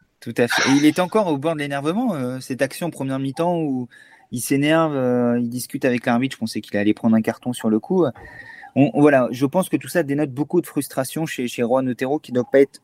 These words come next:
heureux, euh, de, de la situation actuelle et lui-même se rendre compte qu'il est sans doute loin de son meilleur niveau. C'est ce qu'on souhaite, parce que si son meilleur niveau, c'est ce qu'on voit depuis qu'il est à Amiens, c'est inquiétant pour, euh, pour ses qualités et pour son avenir.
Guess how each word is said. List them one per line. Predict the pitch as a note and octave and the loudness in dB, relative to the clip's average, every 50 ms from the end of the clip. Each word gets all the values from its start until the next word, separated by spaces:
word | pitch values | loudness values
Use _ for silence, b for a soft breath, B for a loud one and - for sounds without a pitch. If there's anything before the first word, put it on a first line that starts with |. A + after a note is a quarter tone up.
| _ - | _ 6
heureux, | D3 D3+ C#3+ C3+ C#3+ D3+ E3+ D#3+ - | 6 6 6 6 4 4 4 2 -2
euh, | - B2 B2 A#2+ A#2+ A#2 A#2 A#2 | -4 -2 0 0 0 0 0 -2
de, | A2 A#2 A#2 A#2 | -2 -4 -4 -2
de | A2 A#2 A#2 | 0 0 2
la | A2+ A2+ | 2 0
situation | - - A2 - B2 A#2+ - - B2+ A#2 | 0 -4 -6 -6 -6 -4 -4 -2 0 0
actuelle | A2+ - - C#3+ D#3 D3 | 0 0 0 0 0 2
et | C3+ A#2+ A2+ A2 G#2+ | 2 2 2 2 2
lui-même | G#2+ A2+ B2 C3 C#3 C#3+ | 2 0 0 0 0 0
se | - - B2 | -2 -2 0
rendre | A2 A#2 A#2 A2+ | 2 2 2 0
compte | - C#3 C#3 | -2 -6 -12
qu'il | - - - A2 | -10 -6 -2 0
est | A#2 A#2+ A#2+ A2+ b b b b b b b | 0 0 0 -2 b b b b b b b
sans | - - A2+ | -2 2 4
doute | A#2+ B2+ B2 - - | 6 4 4 4 4
loin | C3+ D3 D3 | 6 6 6
de | C#3+ | 4
son | C#3 - C3+ | 2 -2 -2
meilleur | B2+ B2+ B2 A#2 | 0 2 2 2
niveau. | A#2 A#2+ B2 C#3 D#3 | 2 2 2 2 0
C'est | - - A#2+ | 0 -2 -4
ce | - | -2
qu'on | - A#2 A#2 | 0 0 0
souhaite, | - - D3+ D#3+ - _ | 2 4 4 4 4 _
parce | - A#2 - | -6 -10 -8
que | - B2 | -8 -8
si | - - - | -8 -6 -4
son | - C#3+ C#3+ C#3 | -2 0 0 2
meilleur | C3+ C3+ C#3 C3+ C3+ C3 | 2 2 2 4 4 4
niveau, | C3 C3 C3 C3 C3+ | 4 4 4 4 4
c'est | C3+ - A#2 | 4 2 -2
ce | - - | -4 -2
qu'on | - A#2+ | 0 2
voit | B2 B2+ | 2 2
depuis | - - B2 - | 0 -2 -6 -8
qu'il | - - | -2 2
est | A2+ | 2
à | A2+ | 4
Amiens, | A#2+ C3+ - C3+ A2+ G2 F#2 E2+ D#2+ D#2 B B D#2+ B B B | 4 4 4 2 2 0 -4 -4 -6 -6 B B -8 B B B
c'est | - - A#2 | -12 -8 -6
inquiétant | A2+ A2+ - A#2 G#2+ C#3+ C3+ | -4 -4 -2 -4 -4 -4 -4
pour, | - C3+ A#2+ A#2 | -4 -2 0 0
euh, | A2+ A2 | 0 0
pour | - B2 A#2 | -2 -6 -8
ses | - B2 A#2 | -6 -6 -4
qualités | - A#2 A2 A2+ A2+ - D3 | -2 -2 -2 -2 -2 -2 -4
et | C#3 | -4
pour | - B2+ - | -4 -6 -6
son | - B2+ B2 | -2 0 2
avenir. | B2 A#2+ A2 G#2+ G2+ F2+ | 2 2 0 -2 -6 -6